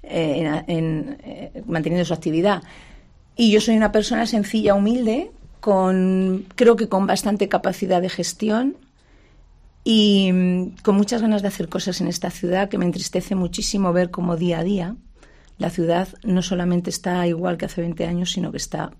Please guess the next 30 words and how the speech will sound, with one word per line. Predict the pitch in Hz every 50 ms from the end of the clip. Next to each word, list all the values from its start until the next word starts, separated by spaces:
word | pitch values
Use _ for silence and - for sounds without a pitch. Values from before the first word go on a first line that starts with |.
| _ -
bastante | - 156 156 - - 143 - - -
peor. | - - 160 165 185 - - _ _ _ _ _ - - - - - - - - - - - - _ _ _ _ _ _ _ _ - -
En | - - 220
cuanto | 208 226 196 226
a | 196
Pilar | 202 240 247 254 262
Baeza, | 262 269 294 285 - - 214 170 - - _ - - - - - - - -
pues | - 208 196
soy | - 254 254
una | 269 254
mujer | 226 208 180 - 202 190 170
normal | 180 185 170 170 175 170 165
y | 165
corriente, | - 160 160 165 214 240 262 262 262 196 170 165
no, | 180 190 202 208 202 196 190 185 180
no | 185 190 190 196 196 196 196
soy | - - 196 196
diferente | 180 180 - 196 175 180 185 175 180
a | 170
las | 170 165
demás, | 160 180 180 202 220 226 240 -
soy | - 196
muy | 190 190 190
luchadora, | 180 170 160 - - 160 175 196 208 214 214 220 247 285 311 - - - - - - - - - _ _ - _ _ _ _ _ _ _ _
me | - - 202 190 190 190 190 190 190
implico | 190 196 185 202 208 202 -
bastante | 196 180 180 175 - 190 180 180 175 175
en | 170
los | 170 170 170
temas | - 185 175 175 170 165 165 165 160 - - -